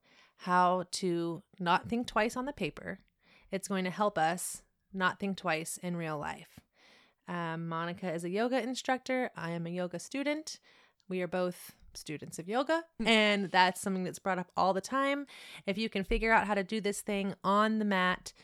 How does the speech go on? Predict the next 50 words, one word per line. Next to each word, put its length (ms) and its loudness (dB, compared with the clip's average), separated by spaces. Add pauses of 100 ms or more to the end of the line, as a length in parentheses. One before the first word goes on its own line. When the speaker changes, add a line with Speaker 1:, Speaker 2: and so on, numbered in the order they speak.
(220)
Speaker 1:
then 120 2
you 80 4
can 140 -2
take 180 -2
it 100 -4
off 240 0
the 60 -14
mat. 260 -10 (440)
And 120 -2
so 60 -4
that's 240 0
kind 260 -2
of 200 -4
the 80 0
theory 400 2
we're 80 -2
using 340 -2
here. 320 0
If 160 -10
you 100 -4
can 160 -4
figure 260 -2
out 240 2
how 180 0
in 100 0
this 180 -4
ten 240 0
minutes, 440 -2
if 200 -6
you 100 -2
would 100 -2
like 220 0
to 100 -2
participate 580 -4
with 160 -4
us 180 -2
in 80 0
our 100 -2
writing 280 -2
exercise, 680 -8 (420)
how 360 4
to 640 0 (760)
just 320 -4
let 400 4
your 180 2
mind 840 0
go, 600 2
let 260 -4
your 160 -8
pen 600 -2